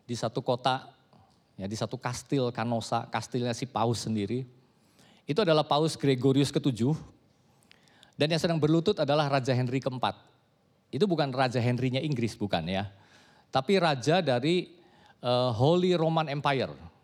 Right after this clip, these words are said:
Jadi wilayahnya itu di sekitar sekarang Jerman dan sekitarnya terus sampai ke bagian utara Italia. Jadi pada abad-abad itu terjadi struggle for power istilahnya ya.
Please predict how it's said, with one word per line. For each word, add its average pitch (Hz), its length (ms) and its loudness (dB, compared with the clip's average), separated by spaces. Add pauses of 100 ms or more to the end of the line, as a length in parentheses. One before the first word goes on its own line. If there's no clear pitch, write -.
(240)
Jadi 101 220 -2
wilayahnya 139 420 4
itu 160 160 0
di 127 80 -2
sekitar 123 560 -2
sekarang 135 320 -2
Jerman 131 460 0
dan 113 100 -2
sekitarnya 127 560 -2
terus 185 320 0
sampai 156 320 0
ke 160 160 0
bagian 117 320 2
utara 120 300 -2
Italia. 120 560 -2 (2000)
Jadi 202 160 2
pada 208 320 0
abad-abad 160 560 0
itu 110 400 -2 (460)
terjadi 156 680 0 (880)
struggle 135 540 -2
for 135 160 2
power 127 400 0
istilahnya 92 480 -4
ya. 95 140 -4